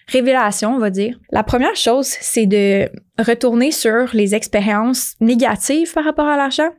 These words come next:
Donc, qu'est-ce qui a été vraiment des expériences négatives pour moi, sans nommer les détails au complet parce que je veux garder certaines choses de ma vie privée, privée. Mais mes parents avaient pas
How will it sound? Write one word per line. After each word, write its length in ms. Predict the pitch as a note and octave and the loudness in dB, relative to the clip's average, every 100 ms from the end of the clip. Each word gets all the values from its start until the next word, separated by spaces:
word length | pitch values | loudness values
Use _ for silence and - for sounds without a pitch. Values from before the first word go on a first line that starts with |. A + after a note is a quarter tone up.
| - | -4
Donc, 460 | A3 G3+ G3+ G3+ - - | 0 2 0 -4 -14 -4
qu'est-ce 220 | D4+ - | -2 0
qui 60 | |
a 60 | A#3+ | 0
été 200 | A3 C#4 | 0 0
vraiment 400 | C#4 A3+ A3 C4 | 2 2 2 2
des 400 | A#3 G#3 G3 - A3 | 2 2 2 0 -2
expériences 460 | A3+ - A3+ B3+ - | -2 0 -2 -2 0
négatives 420 | G#3+ G3+ A#3+ A#3+ | 0 0 -2 -4
pour 120 | G#3 | -2
moi, 260 | G3 F#3+ B3+ - | 0 0 -2 -8
sans 300 | - C4 D4+ | -4 0 2
nommer 320 | A3 A3 C4 | 2 2 2
les 140 | G#3+ | 0
détails 680 | F#3 G3+ G3+ F3+ G3 B3 B3 - | 0 -2 0 -2 0 -2 -4 -4
au 80 | A3+ | -2
complet 340 | A3 G3+ G#3 | -2 0 -2
parce 220 | A3+ G#3 - | -2 -6 -2
que 100 | G3+ | -2
je 100 | G3 | 0
veux 60 | |
garder 560 | G3 F#3+ G3 A3 A#3 - _ _ _ | -2 0 0 -2 -4 -10 _ _ _
certaines 280 | A3 G#3 G3+ | -4 0 0
choses 180 | G#3+ G#3 | 2 2
de 60 | |
ma 140 | G3 F#3 | 2 0
vie 120 | G#3 | 0
privée, 380 | - F#3+ G3+ G3+ | -2 -2 -2 -2
privée. 360 | - F#3+ C#4+ - _ - | -2 0 0 -4 _ 0
Mais 280 | G3+ G3+ G3 | 2 4 4
mes 160 | G3+ | 2
parents 360 | G3+ G3+ A#3 G3+ | 2 -2 0 0
avaient 240 | G#3+ G3 | 2 0
pas 300 | G3 A#3 C#4 | 0 0 0